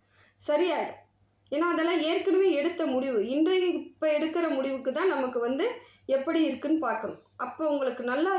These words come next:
இருந்திருக்கும், செவ்வாய் நல்லா இருந்திருக்கும், அதனால சரியான அமைப்புல வந்துரும். இப்ப நீங்க பண்றீங்கன்னா அது ரொம்ப நாள் இழுக்கும், இல்ல அது சரியான வழிக்கு வராம உங்களுக்கு வீண் விரயத்தை ஏற்படுத்தும். அதனால பார்த்துக்கோங்க.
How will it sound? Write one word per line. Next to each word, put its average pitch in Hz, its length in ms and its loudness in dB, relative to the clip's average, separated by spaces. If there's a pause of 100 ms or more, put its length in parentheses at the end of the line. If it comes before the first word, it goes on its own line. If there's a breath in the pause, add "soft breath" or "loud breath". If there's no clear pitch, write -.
இருந்திருக்கும், 285 580 2
செவ்வாய் 254 340 0
நல்லா 247 280 0
இருந்திருக்கும், 285 440 -2
அதனால 302 320 0
சரியான 285 440 0
அமைப்புல 247 480 -2
வந்துரும். 247 420 -2 (500 soft breath)
இப்ப 262 380 -4
நீங்க 285 280 0
பண்றீங்கன்னா 277 720 0 (280)
அது 247 220 -4
ரொம்ப 247 260 -4
நாள் 311 300 0
இழுக்கும், 262 500 0
இல்ல 254 180 -4
அது 247 180 -2
சரியான 285 460 0
வழிக்கு 254 400 -2
வராம 254 480 0
உங்களுக்கு 254 460 0
வீண் 302 280 2
விரயத்தை 285 480 0
ஏற்படுத்தும். 208 560 -6 (400 soft breath)
அதனால 277 360 -2
பார்த்துக்கோங்க. 269 560 -4